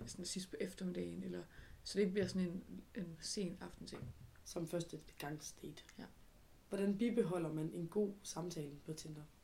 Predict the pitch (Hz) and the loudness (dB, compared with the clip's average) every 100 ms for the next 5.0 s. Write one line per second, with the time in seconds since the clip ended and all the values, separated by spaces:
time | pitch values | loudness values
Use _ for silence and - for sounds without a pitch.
0 | - - 170 180 175 175 175 196 180 185 | -8 -2 0 2 2 0 2 2 2 2
1 | 196 170 175 180 185 170 165 160 165 160 | 2 2 0 0 0 0 0 0 0 2
2 | 160 165 165 160 160 160 156 156 - 170 | 2 2 0 -2 0 2 2 0 -2 -2
3 | 170 180 175 165 - 165 180 170 - 190 | 0 2 0 0 -4 -2 0 0 2 8
4 | 202 185 - 170 170 170 170 - 165 | 8 8 4 0 0 0 -2 0 0